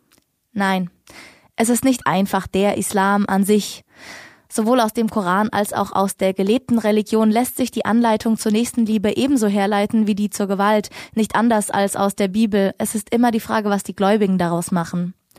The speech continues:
Auch die Kriege in Syrien, Afghanistan und dem Irak werden immer wieder als Erklärung herangezogen, warum junge Männer im Namen der Religion morden.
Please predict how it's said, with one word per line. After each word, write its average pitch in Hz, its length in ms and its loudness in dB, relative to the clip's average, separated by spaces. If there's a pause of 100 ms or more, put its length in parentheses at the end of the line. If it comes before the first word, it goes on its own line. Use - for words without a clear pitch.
(640)
Auch 190 220 0
die 208 100 -4
Kriege 220 320 0
in 202 140 0
Syrien, 240 500 2
Afghanistan 220 720 -2
und 196 160 -2
dem 202 160 0
Irak 202 380 -2
werden 214 180 0
immer 247 240 2
wieder 240 220 0
als - 160 -2
Erklärung 233 460 0
herangezogen, 202 840 0
warum 208 300 2
junge 220 240 2
Männer 202 260 2
im 196 120 -2
Namen 196 260 0
der 202 100 -2
Religion 196 460 0
morden. 196 500 2